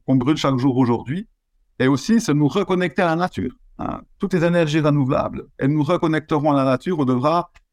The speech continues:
euh, réfléchir différemment. Par exemple, en Suisse, on est, euh, en hiver, on a moins d'énergie à disposition avec le soleil qu'en été. Et peut-être qu'il faudra réfléchir différemment,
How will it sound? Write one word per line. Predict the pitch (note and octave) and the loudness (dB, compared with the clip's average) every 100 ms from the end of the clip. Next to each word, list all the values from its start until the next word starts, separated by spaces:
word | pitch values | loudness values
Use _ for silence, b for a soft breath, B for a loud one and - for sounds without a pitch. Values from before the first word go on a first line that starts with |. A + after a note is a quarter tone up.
| - | -6
euh, | B2 B2 B2+ B2+ C3 | -2 0 2 2 2
réfléchir | B2+ D3+ E3 C#3+ F3+ | 0 -2 -2 -2 -2
différemment. | D#3+ C#3+ E3 D#3 E3 A3 E3 - - | -4 -2 0 0 0 -4 -6 -10 -4
Par | A2+ | -2
exemple, | B2 D3+ C#3 | 0 -2 0
en | C#3 | -2
Suisse, | - G3+ G#3 | -2 -4 0
on | B2+ | 2
est, | B2 B2 B2 _ _ _ B2 | 2 0 -4 _ _ _ -6
euh, | |
en | C3 C3+ | 0 2
hiver, | C#3+ E3 E3+ | 2 0 2
on | |
a | C3+ | 0
moins | B2 C#3+ | 2 0
d'énergie | D3 D3 C3 | 0 0 0
à | C#3 | -2
disposition | C3+ - C3 C3 C3 D3+ | -2 -2 -2 -2 -4 0
avec | C#3 A#2+ B2 | 0 0 -4
le | |
soleil | A#2+ C3+ C3+ C3 B2 | -2 0 0 0 -2
qu'en | D3 C3 | 0 2
été. | B2 - F#3+ - _ _ | 2 -2 -4 -6 _ _
Et | - | -4
peut-être | C3+ D#3+ - | -2 -2 -4
qu'il | - | -2
faudra | A#2 | 0
réfléchir | A2+ D3+ D3+ C3+ C3+ | 0 0 -2 0 -2
différemment, | A#2 B2 A#2+ A2+ C3 - | -2 -4 -2 0 -2 -4